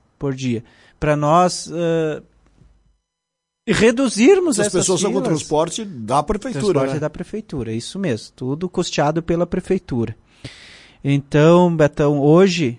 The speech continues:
Speaker 1: graças a esse trabalho que nós estamos fazendo, porque eu não posso esquecer, Betão, eu não posso esquecer do porquê que as pessoas votaram no Andrezinho e confiaram no Andrezinho. Eu poderia muito bem, Betão, ter pegado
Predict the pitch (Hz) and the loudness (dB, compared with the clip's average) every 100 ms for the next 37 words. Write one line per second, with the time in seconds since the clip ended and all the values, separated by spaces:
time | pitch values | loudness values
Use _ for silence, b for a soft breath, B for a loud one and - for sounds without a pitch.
0 | _ 120 131 143 175 - 143 - 117 131 | _ -6 0 2 2 0 -8 -8 -4 0
1 | 147 160 165 156 131 127 147 156 143 139 | 0 -2 -6 -4 -2 0 0 -2 -4 -2
2 | 139 - 143 143 143 123 127 156 165 160 | -2 -2 -6 -4 -2 -2 0 0 -2 -6
3 | 151 170 175 170 175 202 - 190 - 139 | -2 0 0 0 2 2 0 -6 -6 -6
4 | - 117 110 - - _ _ _ - 147 | -4 -6 -8 -14 -18 _ _ _ -8 -4
5 | 160 156 175 196 175 - 135 - 143 160 | -4 0 0 0 -4 -10 -10 -8 -4 -2
6 | 160 - b b b b b 143 165 175 | -4 -8 b b b b b -8 -4 -4
7 | 170 240 285 269 190 - 175 165 156 143 | -2 -2 -2 -4 -4 -2 -2 -2 -2 -4
8 | - 143 151 147 135 127 123 123 139 139 | 0 2 2 0 -2 -4 -4 -4 -6 -6
9 | 131 127 - 123 117 117 113 110 107 113 | -6 -10 -6 -6 -4 -6 -8 -8 -10 -12
10 | - - _ _ _ b b b - - | -18 -20 _ _ _ b b b -8 0
11 | 196 202 185 220 269 208 254 254 226 151 | 2 4 4 4 2 2 0 -2 -4 0
12 | 160 220 170 139 120 131 156 - 165 139 | 0 0 -4 -6 -8 -6 -6 -4 -4 0
13 | 147 185 180 147 | 0 0 -2 -6